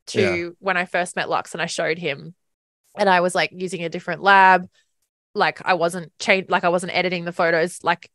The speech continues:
Speaker 1: at, at all when
Speaker 2: Yeah.
Speaker 1: the scans weren't really that great. I was using, yeah, cheap sort of S L Rs, like, that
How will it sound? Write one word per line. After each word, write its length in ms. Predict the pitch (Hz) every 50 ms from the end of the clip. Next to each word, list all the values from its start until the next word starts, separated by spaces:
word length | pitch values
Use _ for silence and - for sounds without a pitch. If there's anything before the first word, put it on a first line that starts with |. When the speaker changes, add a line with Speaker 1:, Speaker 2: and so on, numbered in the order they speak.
| _ -
Speaker 1:
at, 220 | - 185 175 180 - -
at 160 | 185 185 175
all 460 | 165 165 160 160 160 156 165 185 185
when 240 | 180 180 170 165 170
Speaker 2:
Yeah. 140 | 185 165 -
Speaker 1:
the 100 | 190 175
scans 400 | - - - 190 185 180 175 -
weren't 220 | 196 175 156 143 -
really 360 | 175 175 170 156 160 165 -
that 200 | - - - -
great. 480 | - 220 220 208 208 208 208 202 - _ - _ _ _ _ -
I 100 | - 196
was 160 | 196 202 196 214
using, 440 | 208 208 202 196 185 170 170 170
yeah, 320 | 170 175 156 156 147 165 175 _ _ -
cheap 280 | - 240 214 - _ _ _ _ _ -
sort 160 | - 226 202
of 60 | 196 208
S 180 | 202 - -
L 100 | 190 185 180
Rs, 440 | 165 170 170 165 170 185 180 - -
like, 300 | 160 120 - _ - - - _ - 208
that 140 | 196 160